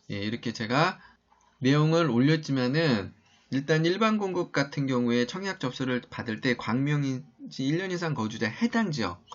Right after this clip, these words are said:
이런 분들 먼저 청약 접수를 받게 됩니다. 그래서 이분들에서 마감이 되면은 일 순위 기타 지역,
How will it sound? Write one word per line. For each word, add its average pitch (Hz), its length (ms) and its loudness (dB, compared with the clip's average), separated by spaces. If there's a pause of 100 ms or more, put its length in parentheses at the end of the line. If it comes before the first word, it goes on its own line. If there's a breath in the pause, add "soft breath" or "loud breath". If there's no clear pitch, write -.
(300 loud breath)
이런 175 280 4
분들 160 220 0
먼저 117 300 2
청약 202 380 -4
접수를 123 340 -4
받게 113 300 -6
됩니다. 107 480 -4
그래서 117 440 0 (380 loud breath)
이분들에서 170 720 2
마감이 135 460 0
되면은 117 580 2 (320 loud breath)
일 233 160 2
순위 185 380 -2
기타 131 400 -2
지역, 98 360 -4